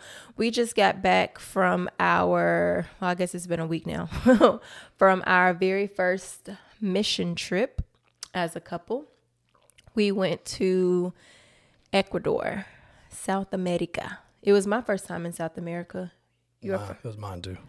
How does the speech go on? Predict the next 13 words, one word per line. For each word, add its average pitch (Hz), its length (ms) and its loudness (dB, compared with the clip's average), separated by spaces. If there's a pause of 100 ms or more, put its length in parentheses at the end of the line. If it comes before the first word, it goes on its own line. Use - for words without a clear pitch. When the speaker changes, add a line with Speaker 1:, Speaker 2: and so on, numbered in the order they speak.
(100)
Speaker 1:
Okay, 202 420 -4
awesome. 196 460 -6
Yeah, 202 240 4
so 196 480 2 (680)
we 233 140 2
thought 240 360 4
it'd 220 300 0
be 190 320 0
a 180 140 0
great 190 480 -2
way 180 380 -2
to, 185 840 -4
um, 175 760 -4